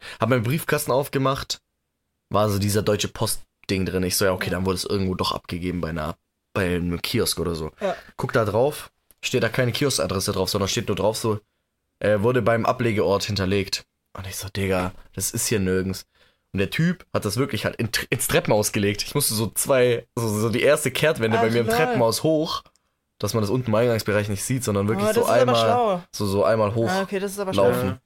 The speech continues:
Speaker 3: true, true.
Speaker 1: Und dann lag das da so. Und ich so, oh, da ist es doch.
Speaker 3: Das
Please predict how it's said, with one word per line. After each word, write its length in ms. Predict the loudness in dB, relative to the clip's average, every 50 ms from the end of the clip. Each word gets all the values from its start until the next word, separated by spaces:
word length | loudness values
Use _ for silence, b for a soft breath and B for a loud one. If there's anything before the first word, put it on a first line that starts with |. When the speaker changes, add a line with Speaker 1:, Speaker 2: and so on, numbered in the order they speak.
| _ -8
Speaker 3:
true, 220 | -4 -4 -2 -4 -4 _ _ _ _ _
true. 160 | -12 -8 -4
Speaker 1:
Und 80 | -2 0
dann 80 | 2
lag 220 | 2 2 2 2 2
das 160 | 0 -2 0
da 180 | 2 2 2 2
so. 220 | 2 0 0 -2 -4 B B B B B
Und 80 | B -4
ich 100 | -2 -2
so, 100 | 0 0
oh, 140 | 0 -2 -2 -6 _
da 120 | 0 0
ist 140 | 2 2 0
es 80 | 0 2
doch. 260 | 2 2 2 2 -2 -4
Speaker 3:
Das 260 | -2 2 2 2 2